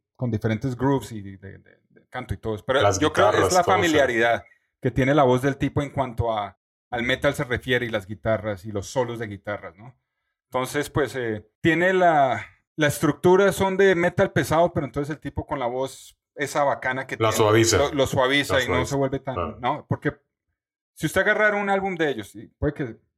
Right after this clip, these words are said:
Speaker 1: me, me echen la madre acá, me menten la madre muchos, eh,
Speaker 2: <laughs>
Speaker 1: pero si
Speaker 2: Ya
Speaker 1: lo
Speaker 2: sé lo que va a decir porque yo pienso lo mismo.
Speaker 1: <laughs> si ponen la música sin tocar, sin, sin, sin la voz de él, y se la meten a un grupo como,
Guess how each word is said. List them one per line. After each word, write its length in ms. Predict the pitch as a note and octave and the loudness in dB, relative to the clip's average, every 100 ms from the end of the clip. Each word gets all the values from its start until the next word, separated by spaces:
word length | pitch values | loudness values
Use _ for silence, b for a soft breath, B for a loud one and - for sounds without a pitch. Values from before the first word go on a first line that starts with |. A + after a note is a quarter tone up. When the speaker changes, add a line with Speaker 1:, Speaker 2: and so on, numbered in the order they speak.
| _ _ | _ _
Speaker 1:
me, 200 | A2+ G2+ | -20 -16
me 200 | G#2 A2 | -14 -12
echen 180 | A2+ D3 | -8 -4
la 100 | C#3 | -2
madre 260 | A2 A2+ B2 | 0 0 -2
acá, 180 | - | -6
me 100 | A#2+ | -8
menten 320 | A2+ A#2+ B2+ D3 | -6 -4 -2 -2
la 60 | |
madre 300 | A#2 A2+ B2+ | 0 0 0
muchos, 400 | C3+ C3 C#3+ C3 | -2 -4 -6 -4
eh, 20 | C3 | -2
Speaker 2:
<laughs> 680 | A2+ A#2 B2+ - A#2 - - | -2 -2 -2 -2 -2 -4 0
Speaker 1:
pero 180 | D#3+ | 2
si 120 | D#3+ E3 | 2 2
Speaker 2:
Ya 40 | |
Speaker 1:
lo 100 | D3+ | 2
Speaker 2:
sé 100 | A#2+ | 4
lo 80 | C#3 | 4
que 100 | C#3+ | 4
va 60 | B2+ | 4
a 40 | |
decir 260 | B2 C3+ B2 | 6 4 4
porque 160 | A#2+ | 2
yo 120 | A#2+ A2+ | 2 4
pienso 200 | A#2+ A#2+ | 4 4
lo 120 | A#2 | 4
mismo. 200 | B2+ A#2+ | 4 2
Speaker 1:
<laughs> 60 | - | 0
si 160 | - E3+ | 0 2
ponen 400 | F3+ F#3 G#3+ G3 - | 2 2 0 -4 -4
la 200 | D#3 D3 | 0 2
música 600 | C#3 F3 F#3+ A3 - G3+ F#3+ | 2 2 0 -2 -4 -2 -2
sin 240 | - D3 | -2 -2
tocar, 380 | E3 - C3 F#2+ - _ _ | -4 -2 -2 -4 -8 _ _
sin, 260 | - E3+ C#3+ | -2 0 0
sin, 360 | D#3+ C#3+ C3+ | -2 -2 -4
sin 140 | A2+ C#3 | -4 0
la 100 | B2 | 4
voz 260 | D3 D3+ | 4 2
de 180 | B2 G#2 | -2 -4
él, 160 | G2 - _ _ _ _ | -6 -14 _ _ _ _
y 80 | C#3 | -6
se 120 | D3+ | 0
la 120 | C#3+ | 0
meten 360 | D3 D3 F3+ F3 | 0 -2 -4 -4
a 80 | C#3+ | -4
un 100 | D3+ | -2
grupo 380 | D#3+ E3+ E3+ | -2 0 -2
como, 580 | - D#3 C3 A#2 G#2 F#2+ | -2 -8 -8 -8 -8 -12